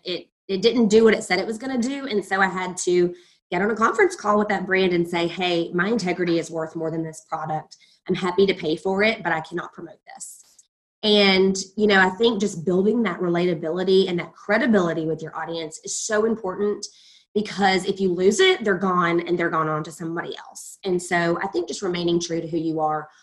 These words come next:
always being honest, upfront, forthright in your intentions. Um, and people will, they'll know that you're being genuine. They'll know that you're being yourself. And, you know, one thing I try to do is I try to respond to every single D M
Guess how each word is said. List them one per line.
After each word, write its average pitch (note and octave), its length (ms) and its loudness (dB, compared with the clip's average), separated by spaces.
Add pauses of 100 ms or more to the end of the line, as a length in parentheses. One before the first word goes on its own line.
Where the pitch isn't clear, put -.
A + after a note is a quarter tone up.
(160)
always A3+ 280 0
being A#3+ 240 0
honest, G3 680 0
upfront, F3+ 960 -4
forthright F3 720 -2
in F3 100 -2
your E3+ 120 -4
intentions. D#3+ 840 -6 (540)
Um, E3 600 2
and G3+ 120 4
people A3 260 4
will, G3+ 360 4
they'll A3 200 2
know G3+ 180 6
that G3 120 2
you're F3 100 -4
being D#3+ 240 -8
genuine. F3 500 -16
They'll F3+ 120 -4
know F3 220 2
that F#3+ 100 0
you're F#3 140 -2
being E3 220 -2
yourself. D#3 540 -8 (180)
And, D#3+ 400 -4 (380)
you F#3+ 80 4
know, F#3 100 4
one F#3+ 220 2
thing G3 160 -2
I F#3 100 -4
try E3+ 300 -6
to F#3+ 100 2
do G#3 300 6
is G3 160 -2
I D#3+ 200 0
try D#3+ 200 -12
to E3 80 -6
respond D#3 360 -8
to D#3+ 200 -12
every E3+ 200 -8
single E3 280 -10
D E3 260 -18
M D3+ 100 -20